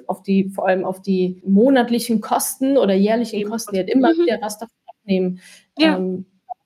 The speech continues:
Speaker 1: halt achtest. Und so ein
Speaker 2: Mhm.
Speaker 1: E T F, der kostet im Durchschnitt null Komma drei fünf Prozent, äh, und, äh, ein aktiver Fonds kostet ganz gerne mal zwei Prozent. Ja, das ist halt ein
Speaker 2: Oh, okay.
Speaker 1: Riesenunterschied.
Speaker 2: Mhm.
Speaker 1: Darauf solltest du auf jeden Fall achten.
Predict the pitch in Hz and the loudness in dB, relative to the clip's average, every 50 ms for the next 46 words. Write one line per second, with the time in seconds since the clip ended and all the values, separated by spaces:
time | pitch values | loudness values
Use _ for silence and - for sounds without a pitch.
0 | - - - 190 185 - 185 180 190 - - 185 190 254 254 - - - - _ | -14 -2 -2 0 0 0 -2 -4 -6 -8 -4 0 0 0 -2 -4 -10 -16 -20 _
1 | _ _ _ _ _ - 196 185 185 180 196 196 190 202 202 - 220 - 196 214 | _ _ _ _ _ -2 -2 0 2 2 2 2 0 0 0 0 0 0 0 -2
2 | - - _ _ - 190 190 196 214 202 208 - 196 208 202 190 190 202 196 - | -4 -12 _ _ -12 -12 -8 -6 -8 -8 -8 -8 -6 -4 -2 0 0 -2 -2 -2
3 | 208 - 196 208 214 214 208 202 196 190 185 196 196 190 - 208 214 202 _ _ | -6 -6 -6 -6 -6 -4 -4 -6 -4 -4 -4 -6 -6 -6 -8 -8 -8 -8 _ _
4 | - 202 202 - 208 208 226 233 226 226 - - _ _ _ - - - - - | -12 -10 -6 -4 -2 0 2 2 0 -2 -8 -16 _ _ _ -12 -10 -8 -4 0
5 | 196 202 185 185 190 - 190 185 180 185 185 185 185 185 - 196 - - 196 196 | 0 0 0 0 -4 -2 0 0 0 0 0 -2 -2 -4 -6 -8 -10 -10 -6 -6
6 | 196 196 196 - 190 196 190 196 196 190 - 196 190 190 190 190 190 185 196 196 | -6 -6 -6 -6 -6 -6 -6 -6 -8 -8 -8 -8 -6 -6 -6 -6 -4 -4 -2 -2
7 | 196 190 190 - 214 214 208 214 - - - - - - - - 190 190 185 202 | -2 -2 -2 -2 -2 -2 -2 -4 -6 -10 -8 -6 -6 -4 -2 -2 -2 -2 -2 -2
8 | 185 - - 202 196 196 240 247 220 220 247 254 208 196 185 180 - 254 214 294 | -4 -2 0 -2 0 2 2 2 2 4 2 2 2 0 -2 -4 0 0 0 0
9 | - - _ _ - 381 320 302 285 277 302 302 294 _ - 180 190 185 185 190 | 0 -4 _ _ -4 -2 -2 -2 0 0 -2 -4 -4 _ -4 -4 -2 -2 -2 -4
10 | 180 185 - - - - - - - - 190 202 185 202 190 - - 190 175 - | -4 -4 -6 -6 -6 -6 -6 -6 -6 -2 -2 0 2 2 0 0 0 -2 -2 -2
11 | - 180 - - _ - 180 180 202 247 247 | -2 -6 -8 -10 _ -6 0 0 2 0 0